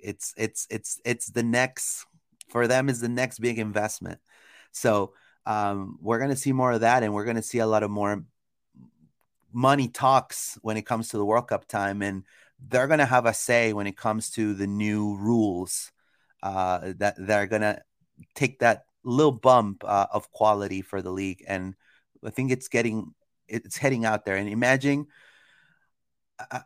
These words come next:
an academy like the Red Bulls, like Dallas, like Orlando, right? That they are excelling in developing young talent for the under twenties, under seventeens.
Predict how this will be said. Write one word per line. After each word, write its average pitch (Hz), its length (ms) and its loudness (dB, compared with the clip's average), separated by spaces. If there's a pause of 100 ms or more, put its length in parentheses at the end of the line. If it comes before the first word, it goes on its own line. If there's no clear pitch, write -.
an 131 140 4
academy 147 460 2
like 131 160 0
the 117 120 0
Red 110 200 2
Bulls, 92 300 -8
like 101 240 -6
Dallas, 90 800 -10 (320)
like 98 340 0 (100)
Orlando, 98 680 -2 (240)
right? 101 240 -2
That 101 140 -4
they 110 180 2
are 110 260 2
excelling 131 800 0
in 113 440 -2
developing 104 580 0
young 98 220 -2
talent 87 400 -4 (440)
for 123 260 4
the 113 160 2
under 104 260 0
twenties, 101 720 -2
under 92 200 -8
seventeens. 87 840 -12